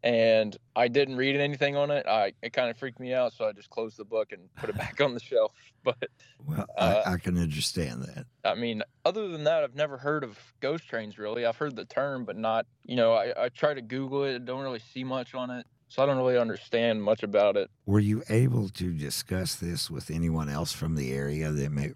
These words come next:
Speaker 2: perhaps an older individual that might had some personal history with it?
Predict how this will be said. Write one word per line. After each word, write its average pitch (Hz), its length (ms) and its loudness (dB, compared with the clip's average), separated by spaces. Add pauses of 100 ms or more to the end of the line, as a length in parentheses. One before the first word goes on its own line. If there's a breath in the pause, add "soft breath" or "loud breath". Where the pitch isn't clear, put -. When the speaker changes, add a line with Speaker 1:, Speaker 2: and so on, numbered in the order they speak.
Speaker 2:
perhaps 80 320 -6
an 80 120 -4
older 82 280 2
individual 80 580 0
that 71 80 -4
might 73 240 -2
had 73 280 -2
some 67 420 -6
personal 90 480 0
history 85 460 -2
with 170 280 -2
it? - 60 -16